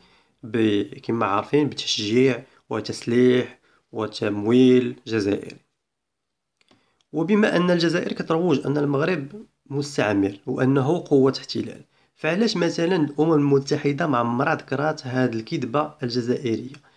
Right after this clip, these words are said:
تصوروا معايا، كاين خمسة وستين قرار أممي منذ سنة ألف وتسعمية وخمسة وسبعين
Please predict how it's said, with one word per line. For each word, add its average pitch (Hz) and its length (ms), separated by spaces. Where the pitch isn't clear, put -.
تصوروا 196 380
معايا، 101 380
كاين 143 240
خمسة 131 360
وستين 117 460
قرار 117 720
أممي 156 720
منذ 143 280
سنة 113 380
ألف 151 220
وتسعمية 127 360
وخمسة 120 260
وسبعين 156 420